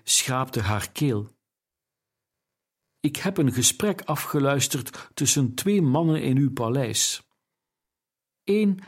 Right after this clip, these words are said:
van hen was uw schatbewaarder Sisen."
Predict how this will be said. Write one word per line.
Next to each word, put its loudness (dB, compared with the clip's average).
van 0
hen 2
was 0
uw 2
schatbewaarder -2
Sisen." 0